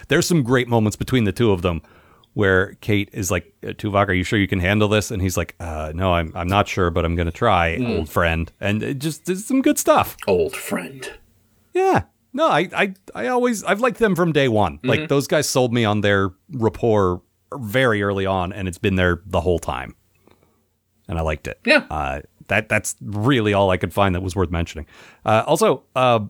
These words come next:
Speaker 1: I've started watching, uh, rewatching the Batman animated series, some of them for the first time, like the
Speaker 2: Oh,
Speaker 1: early
Speaker 2: nice.
Speaker 1: episodes. I missed a few.
Speaker 2: Yeah.
Speaker 1: And, uh, Kate Mulgrew popped up as a voice in an episode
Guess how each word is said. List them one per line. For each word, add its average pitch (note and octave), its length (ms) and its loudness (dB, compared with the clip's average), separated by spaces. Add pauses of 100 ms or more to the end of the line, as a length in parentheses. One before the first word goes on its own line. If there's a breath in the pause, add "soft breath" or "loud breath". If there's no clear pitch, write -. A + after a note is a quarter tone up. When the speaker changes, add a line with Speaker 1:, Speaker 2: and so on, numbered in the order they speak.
(100)
Speaker 1:
I've A#2+ 180 -2
started D3 520 0
watching, G#2+ 640 0
uh, F#2+ 180 0
rewatching G#2 540 2
the F#2 200 0
Batman G#2 360 2
animated E2+ 320 0
series, E2 260 -4
some E3 140 2
of G#3 80 4
them A2+ 120 -2
for A#2 80 -2
the G2 80 -4
first A2+ 260 0
time, E2+ 220 2
like D#2+ 120 -6
the D3 60 0
Speaker 2:
Oh, G3 80 2
Speaker 1:
early G#2 180 2
Speaker 2:
nice. C3 240 2
Speaker 1:
episodes. F2+ 240 -2 (260)
I F#2 60 -4
missed G#2+ 260 2
a - 40 -6
few. D2 240 -6 (160)
Speaker 2:
Yeah. G#2+ 300 -2
Speaker 1:
And, A2 380 2
uh, A#2+ 260 2
Kate E3 180 0
Mulgrew F#3 320 2
popped G2+ 240 0
up G2 260 0
as G#2 180 -2
a G2 40 -4
voice D3 260 2
in A2 80 2
an F2+ 60 2
episode E2+ 440 -2